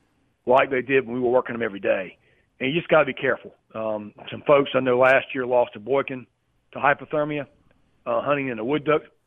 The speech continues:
bottom, literally not that far out, out, you know. I was in the water some on the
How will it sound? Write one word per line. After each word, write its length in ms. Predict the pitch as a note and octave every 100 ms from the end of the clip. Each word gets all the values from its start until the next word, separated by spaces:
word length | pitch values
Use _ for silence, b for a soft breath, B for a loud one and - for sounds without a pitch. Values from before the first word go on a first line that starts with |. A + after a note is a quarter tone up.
| _
bottom, 460 | C#3+ D3 E3 D#3 _ _ A2+
literally 500 | A#2+ D3+ C3 G2 F#2
not 200 | A#2+ C#3
that 180 | B2 -
far 240 | C3+ C3
out, 260 | C3 C#3 C#3
out, 280 | C#3+ C#3+
you 80 | C3+
know. 260 | C#3 C#3+ C#3+ b b b b -
I 60 | C3
was 120 | C#3
in 60 | C3
the 80 | C3
water 240 | D3 C#3+ -
some 200 | D3 C#3+
on 120 |
the 40 | B2